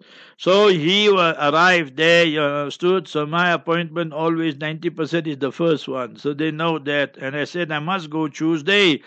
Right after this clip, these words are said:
Boxing Day." You know, people call it Day of Goodwill and that. That is all spaza. We don't know all that. Oh, you must remember other names. We still call it Boxing Day.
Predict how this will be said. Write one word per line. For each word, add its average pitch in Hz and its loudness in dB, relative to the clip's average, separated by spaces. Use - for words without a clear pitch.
Boxing 156 -2
Day." 143 0
You 135 -4
know, 170 2
people 165 -2
call 160 -2
it 151 -2
Day 151 0
of 139 -2
Goodwill 156 -2
and 135 -10
that. 160 -6
That 147 -12
is 156 -14
all 160 -6
spaza. 147 -8
We 143 -6
don't 151 -8
know 147 -10
all 139 -8
that. 160 -4
Oh, 180 2
you 180 -2
must 156 -6
remember 165 -6
other 156 -6
names. 170 -2
We 156 0
still 170 -2
call 156 -2
it 160 -2
Boxing 143 -6
Day. 110 -6